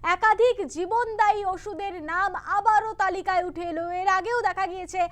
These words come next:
প্যারাসিটামল থেকে শুরু করে, আহ, শিশুদের কাশির সিরাপ, আহ, এমন নাম উঠে এসেছে এই তালিকায়।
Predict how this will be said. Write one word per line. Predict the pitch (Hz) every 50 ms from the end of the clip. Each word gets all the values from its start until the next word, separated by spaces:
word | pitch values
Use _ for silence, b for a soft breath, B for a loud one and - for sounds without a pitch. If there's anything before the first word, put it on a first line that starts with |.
| B B B B
প্যারাসিটামল | 403 392 403 480 - 453 453 440 440 427 415 392
থেকে | 392 381 392 392
শুরু | 320 381 330 349
করে, | 311 359 339 330 349 370 359 B B B B
আহ, | B 311 320 330 349
শিশুদের | - 415 415 - 480 480 480 480 480
কাশির | - - 392 359 359 349 - - 453 453 415
সিরাপ, | 381 - - - 440 480 494 415 330 - - B B B B B
আহ, | 320 320 320 277 - 381
এমন | 381 403 466 480
নাম | 466 427 403 392 392 381
উঠে | 381 311 370 381
এসেছে | 370 359 - 381 339 - 403
এই | 381 370 370 370 320 330 349 349 339
তালিকায়। | 339 311 294 294 294 - 294 285 285